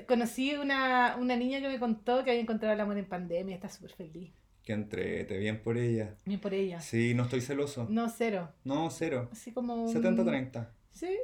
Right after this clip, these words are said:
Speaker 1: un setenta por ciento de
Speaker 2: Feliz o
Speaker 1: feliz.
Speaker 2: celoso. Feliz.
Speaker 1: Feliz y un treinta por ciento envidiosa.
Speaker 2: Sí, yo también.
Speaker 1: Sí.
Speaker 2: Así como que no le deseo mal, solo como, no sé, si, que se tropiece pero que no se caiga.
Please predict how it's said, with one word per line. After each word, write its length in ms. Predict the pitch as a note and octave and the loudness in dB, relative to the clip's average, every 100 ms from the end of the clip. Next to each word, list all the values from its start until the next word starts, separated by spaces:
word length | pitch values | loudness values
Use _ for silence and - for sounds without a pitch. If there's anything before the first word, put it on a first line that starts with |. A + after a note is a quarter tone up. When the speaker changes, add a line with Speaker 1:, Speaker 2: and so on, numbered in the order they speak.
| B4+ | -6
Speaker 1:
un 120 | D4+ | -8
setenta 400 | A3+ C#4+ D#4 D#4+ | -8 -6 -4 -4
por 100 | D#4+ | -6
ciento 640 | - E4 D#4+ E4 E4 - - | -6 -8 -6 -4 -4 -8 -6
de 80 | - | 4
Speaker 2:
Feliz 280 | E3+ A#2 F#2+ | 6 6 4
o 80 | - | 0
Speaker 1:
feliz. 260 | B3+ B2+ - | 4 6 8
Speaker 2:
celoso. 560 | G#2+ F#2+ - F#2 F2+ _ | 6 2 -2 -10 -14 _
Feliz. 160 | - G#2+ | -10 -2
Speaker 1:
Feliz 460 | A3+ G#3+ A#3+ B3 - - | 0 2 0 -4 -10 -14
y 100 | A3 | -8
un 120 | A#3+ | -6
treinta 280 | A#3+ C#4 C4 | -4 -4 -4
por 120 | C4 | -6
ciento 540 | A3+ C#4 C#4 - C4+ C4+ | -6 -8 -8 -6 -6 -4
envidiosa. 680 | C4 B3 G#3+ F#3+ F#3+ - | -4 -2 0 0 -4 -10
Speaker 2:
Sí, 400 | - A2 G#2+ G#2+ - | -4 -2 -2 -6 -8
yo 160 | A#2+ C3+ | -4 0
también. 420 | B2+ A2 G2 F#2+ | 2 2 0 -6
Speaker 1:
Sí. 260 | - G3+ E3 | -12 -10 -8
Speaker 2:
Así 180 | G#2 C#3+ | -4 0
como 160 | C3+ C#3 | 4 6
que 80 | C#3+ | 6
no 80 | |
le 80 | C#3+ | 6
deseo 340 | D3+ - D#3+ D#3+ | 6 4 0 2
mal, 240 | B2 G#2+ | 2 0
solo 280 | - C3+ D3 | 0 0 0
como, 240 | D3+ D#3 | 0 -2
no 180 | D3 E3 | -4 -6
sé, 260 | E3 F#3+ F3+ | -6 -8 -6
si, 160 | F#3 E3+ D#3 D#3+ - B2+ | -8 -10 -12 -14 -14 -4
que 120 | - | 2
se 120 | E3+ F3+ | 4 6
tropiece 440 | E3+ G3+ A#3+ B3+ | 4 6 4 6
pero 100 | G#3+ | 4
que 80 | G3 | 4
no 60 | |
se 120 | G3+ - | 0 0
caiga. 380 | G2 F2+ E2 | -2 -2 -10